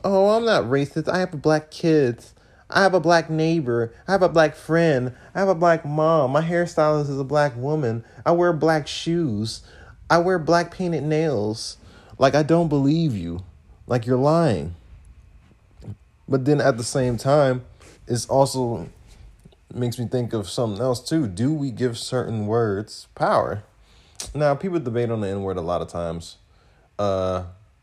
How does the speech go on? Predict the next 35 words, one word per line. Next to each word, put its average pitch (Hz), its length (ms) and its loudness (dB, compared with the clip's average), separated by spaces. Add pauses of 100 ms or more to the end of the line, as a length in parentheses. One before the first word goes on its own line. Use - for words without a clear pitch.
(140)
it's 131 160 -4
like 123 180 4
one 117 120 -2
of 107 60 -4
those 98 180 -2
never-ending 85 460 -8
debates 80 560 -12 (380)
about 85 220 -6
who 90 140 -8
can 82 140 -12
say 85 340 -8
it, 82 220 -10 (440)
who 95 120 -12
can't. 85 380 -12 (920)
I 120 80 0
get 87 240 -6
it. 76 160 -10 (1800)
Now, 107 400 0 (600)
me, 160 220 0
I'm 156 180 0
at 127 80 2
a 104 60 -2
point 110 280 -4
where 98 120 -2
it's 87 140 -8
like, 90 340 -6 (1300)
I've 123 120 2
been 113 100 -2
called 107 300 0
every 101 200 -2
name 98 200 -6
in 92 60 -6
the 87 60 -8
book. 90 320 -8
Nothing 90 500 -8